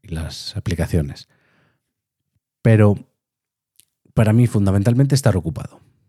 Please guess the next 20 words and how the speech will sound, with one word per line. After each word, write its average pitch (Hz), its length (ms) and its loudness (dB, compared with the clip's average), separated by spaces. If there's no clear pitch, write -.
Entonces, - 680 -6
si 87 840 -4
en 90 160 -10
casa 95 400 -2
no 85 120 -6
estoy 87 240 -6
con 87 160 -4
los 85 160 -4
niños 95 560 -4
o 76 240 -6
haciendo 92 420 -2
algo, 170 380 -4
pues - 160 -12
hago 76 180 -4
ejercicio 98 580 -8
o - 280 -12
me 92 180 -2
busco 90 380 -2
cualquier 80 340 -6
cosa. - 320 -12